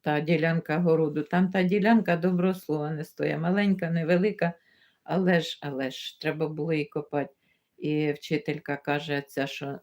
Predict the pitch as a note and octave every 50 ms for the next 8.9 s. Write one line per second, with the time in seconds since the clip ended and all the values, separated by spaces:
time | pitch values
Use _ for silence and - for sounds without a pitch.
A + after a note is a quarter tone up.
0 | _ - C#3+ C#3+ D3 C#3 C#3 C#3 C#3+ C#3 C#3+ C#3 - _ - D3 C#3 C#3 C#3 C#3+
1 | C#3 C#3 C#3 C3+ C3+ - - - - F#3 C#3+ C#3+ D3+ F3+ A3 G#3 G3 D#3+ D#3 D#3+
2 | D#3 _ - D#3 D3 - - D3 D3 D3+ D3 D3 E3 E3 D#3 C#3 C#3 - - D3
3 | C3+ D3+ D3 D3 - D3 D3 - - C3+ C#3 C#3+ - - C3 C#3 C#3 C3+ C#3 C3+
4 | C#3 C#3 - - - D#3 D3+ D3 D#3 D3+ F3 F#3 F#3 - - - C#3+ - - C#3
5 | C3+ C#3 C#3+ - D3 C#3 B2+ C3 C3 C3 C3+ C#3 C#3 - _ _ _ _ _ _
6 | _ _ _ _ _ - C#3+ C#3 - - E3 D#3 D3+ D#3+ E3 F#3 F3+ F3 E3 -
7 | - - D3 D3+ D3 C#3 C3+ - - - D#3+ D#3 D#3 D#3+ D#3+ F3+ F#3+ F3 E3+ F3
8 | D3+ D#3+ E3 D#3 D3 C#3+ - - D#3+ D3+ C#3+ C#3+ D3+ D3 D3 D3+ E3+